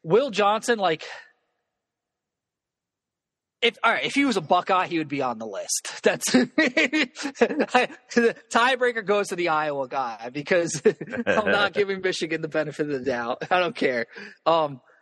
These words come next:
Speaker 1: that's the way it works on this show.
Speaker 2: Um, linebackers, I, I'm changing one here just because, you know, you kinda threw the Sonny Styles thing in there. But I, I know a lot of people are gonna be like, "Oh, you're just a homer."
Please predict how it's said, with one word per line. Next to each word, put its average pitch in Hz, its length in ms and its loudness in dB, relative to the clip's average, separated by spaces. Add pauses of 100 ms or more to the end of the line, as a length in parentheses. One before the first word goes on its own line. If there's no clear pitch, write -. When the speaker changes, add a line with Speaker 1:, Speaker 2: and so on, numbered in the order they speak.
(360)
Speaker 1:
that's 180 240 0
the 175 60 0
way 165 160 4
it 143 100 -2
works 139 280 -2
on 120 120 -4
this 120 160 -4
show. 107 400 -2 (600)
Speaker 2:
Um, 117 440 2
linebackers, 165 840 0
I, 147 240 0 (100)
I'm 160 260 -2 (120)
changing 127 500 -2
one 127 380 -2 (100)
here 123 400 0 (800)
just 113 220 -2
because, 107 600 0
you 104 80 -6
know, 98 280 0 (440)
you 104 100 -12
kinda 110 260 -2
threw 110 180 -8
the 95 100 -10
Sonny 98 340 -2
Styles 95 400 -2
thing 95 200 -8
in 90 120 -6
there. 92 320 -2 (800)
But 110 300 0 (440)
I, 110 200 0 (320)
I 120 120 0
know 143 460 0
a 113 40 2
lot 127 200 2
of 123 60 -6
people 120 220 -12
are 113 40 -12
gonna 117 100 -4
be 101 80 -2
like, 107 120 2
"Oh, 131 220 2
you're 117 180 -4
just 117 200 -6
a 107 60 -2
homer." 110 480 -2